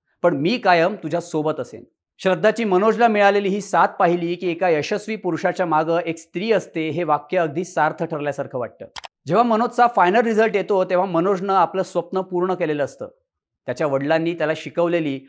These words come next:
"हार नाही मानूंगा" ही वाजपेयींची कविता त्यानं सत्यात उतरवलेली असते. दोन हजार पाच मध्ये महाराष्ट्र केडरमधून मनोज कुमार शर्मा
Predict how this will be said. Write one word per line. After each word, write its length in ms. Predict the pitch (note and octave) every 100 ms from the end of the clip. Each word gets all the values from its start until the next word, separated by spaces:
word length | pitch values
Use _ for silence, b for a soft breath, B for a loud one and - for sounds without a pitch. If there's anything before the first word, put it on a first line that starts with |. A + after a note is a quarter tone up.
| b b
"हार 320 | - E3 G3+
नाही 180 | G#3 G3+
मानूंगा" 500 | F3 E3+ F3+ D#3+ D3+
ही 120 | E3+
वाजपेयींची 580 | C#3+ C#3 - F#3+ F#3 F#3+
कविता 440 | D#3+ F3 F3 C#3+
त्यानं 220 | D3+ D3
सत्यात 560 | D#3+ - D#3+ - F#3+ F3+
उतरवलेली 440 | D#3+ D#3 D3 C3+
असते. 360 | B2+ - - - _ _ _ _ _ _
दोन 180 | D3+ F3+
हजार 220 | F#3 F#3
पाच 320 | F3+ E3 F#3+ G3
मध्ये 220 | D#3+ E3+
महाराष्ट्र 520 | C3+ D3 F3 F3 F#3+
केडरमधून 640 | F3+ D#3+ F3 E3 D3+ E3+
मनोज 300 | D3+ D#3+ F3
कुमार 240 | E3+ E3+ D#3+
शर्मा 320 | D3+ C#3+